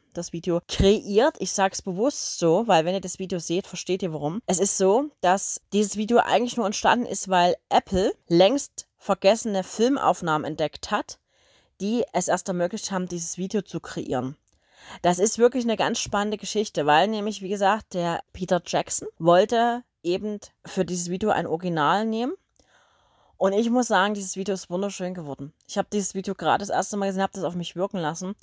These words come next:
Es ist wirklich wunderschön verschmolzen. Also man hat alte Filmaufnahmen mit neuen Filmaufnahmen generiert. Es steht dann auf einmal Paul McCartney in jung neben Paul McCartney heute. Das ist ein bisschen tricky im ersten Moment,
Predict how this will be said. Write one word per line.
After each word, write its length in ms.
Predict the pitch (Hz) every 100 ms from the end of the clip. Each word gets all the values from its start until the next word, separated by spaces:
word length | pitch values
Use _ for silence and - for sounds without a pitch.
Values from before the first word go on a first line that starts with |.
| _ _ _ _
Es 120 | 175
ist 220 | 185 - 202
wirklich 420 | 214 220 214 - _ -
wunderschön 580 | 175 208 277 269 233 226
verschmolzen. 600 | 240 - 185 180 254 -
Also 140 | -
man 180 | 175 175
hat 320 | 214 - - _ _ _ _ _ -
alte 260 | 170 220
Filmaufnahmen 580 | 247 247 214 214 214 196
mit 140 | 185 175
neuen 320 | 165 180 220
Filmaufnahmen 800 | - 240 - 160 208 208 202 208
generiert. 400 | 190 170 196 214
Es 80 |
steht 160 | - 185
dann 100 | 180
auf 100 | 175
einmal 420 | 151 170 170 165
Paul 280 | - 202 240
McCartney 720 | 285 - 180 190 233 247 254
in 220 | 185 170
jung 400 | 160 165 185 277
neben 260 | 214 190 185
Paul 240 | - 165
McCartney 520 | 175 185 - 165 160 160
heute. 340 | 147 165 349 - - - - - - - -
Das 200 | 190 185
ist 140 | 196
ein 120 | 208 208
bisschen 300 | 240 - 196
tricky 380 | - 247 285
im 80 | 269
ersten 400 | 185 262 - -
Moment, 400 | 233 220 240 285